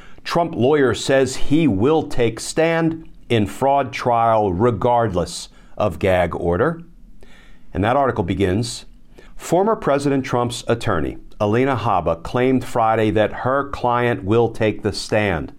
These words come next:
in his civil fraud trial despite the judge's gag order." This from the attorney, quote,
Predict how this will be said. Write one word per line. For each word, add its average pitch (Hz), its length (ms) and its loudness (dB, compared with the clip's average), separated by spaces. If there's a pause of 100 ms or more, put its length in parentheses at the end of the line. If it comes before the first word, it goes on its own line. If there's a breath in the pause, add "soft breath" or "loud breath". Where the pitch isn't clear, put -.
(320 soft breath)
in 117 160 2
his 104 260 0
civil 127 320 0
fraud 117 460 0
trial 101 560 2 (400 loud breath)
despite 143 600 -2
the 107 100 0
judge's 92 480 0
gag 87 400 2
order." 92 400 -2 (920 soft breath)
This 101 240 0
from 101 200 0
the 98 80 2
attorney, 104 480 0 (400 loud breath)
quote, - 360 -2